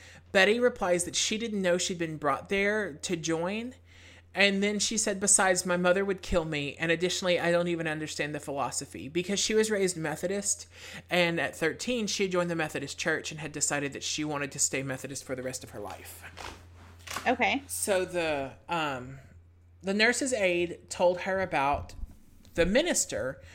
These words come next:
Speaker 1: who was not at the temple that night. She said, "Just wait until you hear my minister talk. He's very disciplined. He's good looking.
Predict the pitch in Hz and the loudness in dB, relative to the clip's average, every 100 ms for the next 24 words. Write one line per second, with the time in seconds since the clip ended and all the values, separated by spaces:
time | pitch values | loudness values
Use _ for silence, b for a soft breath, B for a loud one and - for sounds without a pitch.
0 | B B - 220 196 185 180 175 - - | B B -4 -2 0 2 4 4 0 -4
1 | 202 175 143 - 139 120 - B B B | -2 0 -2 -2 -4 -4 -6 B B B
2 | - - 214 - 185 170 208 214 - 202 | -4 0 2 4 4 4 2 0 2 2
3 | 180 170 180 170 170 160 165 151 147 143 | 2 -2 -4 -2 -2 -2 -2 -2 -4 -6
4 | 143 139 135 147 127 - 180 151 156 170 | -6 -8 -6 -6 -6 -6 -6 -4 2 4
5 | 190 185 147 135 - 131 131 165 151 196 | 4 0 -4 -4 -6 -10 -6 -4 -2 -2
6 | 165 127 123 123 123 | -2 -4 -6 -8 -10